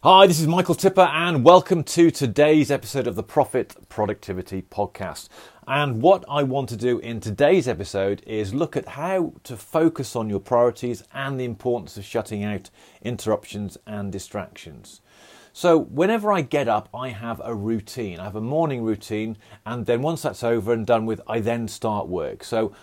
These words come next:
I'm not gonna talk about the morning routine. That's gonna be the topic of another podcast episode in the future. What I wanna talk about is what happens when I start work. Now, let me tell you what used to happen. I would wander into my office,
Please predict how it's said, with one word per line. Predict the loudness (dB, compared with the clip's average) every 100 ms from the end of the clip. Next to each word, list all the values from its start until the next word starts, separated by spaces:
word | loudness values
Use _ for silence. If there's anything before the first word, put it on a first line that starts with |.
| -12
I'm | -8 -6
not | -4
gonna | -6
talk | -6 -6 -4
about | -4 -4
the |
morning | -6 -6 -4
routine. | -6 -4 -6 -6
That's | -10 -12
gonna | -12 -8
be | -8 -8
the | -10
topic | -10 -12 -10 -14 -14
of | -12
another | -10 -6 -6 -4 -6
podcast | -8 -10 -10 -14 -12
episode | -12 -12 -8 -8
in | -8 -12
the | -12
future. | -10 -10 -10 -16 -18 -20 -20 _
What | -2
I | 0
wanna | 0 -2
talk | -4 -10
about | -4 -4 -4
is | -8
what | -6 -6
happens | -6 -14 -16 -12
when | -10 -8
I | -8
start | -12 -12 -12 -10 -6
work. | -2 -2 -4 -14 _ -20 -20 -10
Now, | -4
let | -4
me | -4
tell | -8 -6
you | -4
what | -2 -4 -6
used | -10 -4 -4 -6 -12
to | -16
happen. | -14 -18 -14 -16 -16 _ _ _ -20 _ -20 -6
I | 0 2
would | 2 0
wander | 0 0 -2
into | -4 -6
my | -4 0
office, | 2 2 0 -2